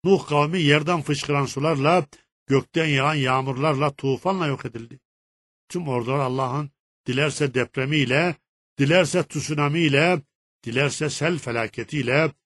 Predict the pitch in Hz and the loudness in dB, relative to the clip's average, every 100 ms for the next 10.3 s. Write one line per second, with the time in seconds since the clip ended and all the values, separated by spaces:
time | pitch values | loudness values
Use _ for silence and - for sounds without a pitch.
0 | _ _ - 123 143 131 147 131 113 113 | _ _ -8 -2 -2 -2 -2 -2 -4 -4
1 | 127 147 117 120 123 139 143 139 113 113 | -2 0 -2 -2 -2 -4 -2 -4 -4 -8
2 | 117 _ _ _ - 120 123 143 120 123 | -12 _ _ _ -14 -10 -4 -2 -2 -4
3 | 120 135 - 113 104 - 131 113 - 110 | -4 -4 -4 -8 -8 -10 -8 -8 -10 -6
4 | 131 120 - 170 147 _ _ _ _ 117 | -6 -6 -4 -4 -4 _ _ _ _ -10
5 | 110 117 101 123 123 123 117 131 139 _ | -8 -6 -4 -4 -2 -2 -2 -2 -4 _
6 | _ _ - 113 107 - 113 101 95 _ | _ _ -12 -8 -8 -6 -6 -8 -12 _
7 | _ _ _ _ _ _ _ _ _ _ | _ _ _ _ _ _ _ _ _ _
8 | _ _ - 139 151 143 - 135 151 139 | _ _ 0 2 2 0 0 0 0 0
9 | 143 - 131 127 127 139 147 139 123 127 | -4 -2 -2 0 0 2 0 0 -4 -2
10 | 143 143 | -2 -2